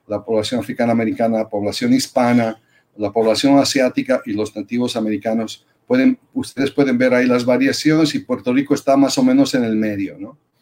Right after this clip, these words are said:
En términos de mortalidad. Siguiente. Y bueno, <clears throat> aquí entramos a un, un,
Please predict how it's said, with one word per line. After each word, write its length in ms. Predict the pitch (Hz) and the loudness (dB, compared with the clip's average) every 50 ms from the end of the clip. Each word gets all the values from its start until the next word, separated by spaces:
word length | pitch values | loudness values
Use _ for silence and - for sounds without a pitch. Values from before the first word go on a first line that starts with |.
| _ _ _ | _ _ _
En 120 | 107 98 | -14 -10
términos 400 | - 113 104 104 113 120 120 107 | -6 -4 -4 -2 0 0 0 0
de 40 | 117 | 0
mortalidad. 580 | 110 107 101 98 - 95 92 90 87 85 - - _ _ _ _ _ _ _ _ - | -2 -2 -4 -4 -8 -10 -8 -8 -8 -10 -12 -14 _ _ _ _ _ _ _ _ -10
Siguiente. 500 | - 135 131 120 127 110 98 - - - _ _ _ _ _ _ _ _ _ _ _ _ _ _ _ _ _ _ _ _ _ _ _ _ _ _ _ _ - - _ _ _ _ _ _ _ _ _ _ _ _ _ _ _ _ | -4 -2 0 0 0 0 -2 -6 -14 -20 _ _ _ _ _ _ _ _ _ _ _ _ _ _ _ _ _ _ _ _ _ _ _ _ _ _ _ _ -20 -20 _ _ _ _ _ _ _ _ _ _ _ _ _ _ _ _
Y 140 | - 131 131 | 0 0 2
bueno, 380 | 131 180 180 135 113 101 - - - | 4 4 4 2 2 0 -4 -2 2
<clears throat> 300 | 151 147 147 - - 131 | 2 2 2 2 0 -2
aquí 220 | 127 123 - 170 | -2 -2 -2 -4
entramos 560 | 196 190 147 175 175 170 175 170 - - - | -4 -2 0 2 2 4 4 2 0 0 0
a 100 | 139 131 | 2 4
un, 360 | 143 151 160 165 170 147 - - | 6 6 6 4 2 -2 -2 0
un, 400 | 147 143 147 160 160 - - | 2 4 4 4 2 -2 -6